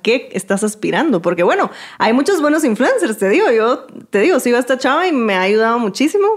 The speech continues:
en un par de compras que he hecho, que no me he arrepentido. Pero bueno, yo pienso que a eso le he sacado provecho, ¿verdad? Y a mí no me ha costado un centavo ver esos videos, pues, o, o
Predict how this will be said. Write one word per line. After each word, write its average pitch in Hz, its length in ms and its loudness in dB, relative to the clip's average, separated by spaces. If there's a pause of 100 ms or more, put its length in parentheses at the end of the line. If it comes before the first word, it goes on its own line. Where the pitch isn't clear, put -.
(160)
en 196 140 0
un 185 200 0
par 233 200 2
de 214 100 0
compras 269 400 0
que 190 200 0
he 247 40 2
hecho, - 160 -4 (600)
que 220 120 2
no 214 120 2
me 226 140 2
he - 20 2
arrepentido. 240 760 0 (380)
Pero 349 200 2
bueno, 269 400 0
yo 247 300 0
pienso 320 340 0 (120)
que 214 340 0
a 196 220 0
eso 262 260 0
le 208 300 2
he 196 40 -2
sacado 196 380 0
provecho, 196 460 -2 (220)
¿verdad? 196 440 -2 (220)
Y 349 100 2
a 285 100 2
mí 240 120 2
no 311 80 2
me 285 80 0
ha 262 40 -2
costado 233 320 0
un 247 100 0
centavo 208 520 0
ver 190 320 0
esos 196 300 -2
videos, 202 440 0
pues, 175 240 -2
o, 175 120 0
o 165 320 -2